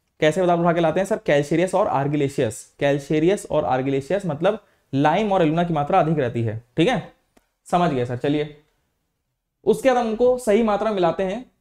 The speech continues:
अब ये सही मात्रा क्या होती है सर? ये सही मात्रा हमको, सर, मात्रा याद कराइए,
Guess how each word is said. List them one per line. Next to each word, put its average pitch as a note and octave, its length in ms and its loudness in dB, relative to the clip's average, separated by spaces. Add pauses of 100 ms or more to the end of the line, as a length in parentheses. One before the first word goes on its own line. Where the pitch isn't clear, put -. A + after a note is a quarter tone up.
अब - 100 2
ये B3+ 120 2
सही A#3 280 2
मात्रा G#3 360 4
क्या A3 160 2
होती G#3 240 2
है G#3 60 2
सर? G#3 160 0
ये G#3 180 -2
सही F3+ 280 4
मात्रा F#3 320 0
हमको, F3 280 2
सर, G#3+ 140 -2
मात्रा F3+ 320 4
याद E3 200 4
कराइए, A2+ 420 -2